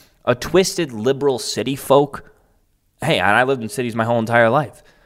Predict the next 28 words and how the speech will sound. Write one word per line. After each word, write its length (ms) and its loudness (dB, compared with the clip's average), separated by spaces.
You, 140 2
you 180 2
lose, 460 2
you, 260 -4
you, 200 0
you're 280 0
in 180 0
your 140 2
own 160 0
little 260 2
world, 320 2
your 140 0
own 160 -2
little 180 0
bubble, 540 -4
where 140 -2
you 160 -4
think 480 -6
your 280 4
way 220 4
of 160 -2
doing 300 -2
things 400 -4
in 260 -6
your 140 2
l-, 280 0
little 380 0
city 640 -4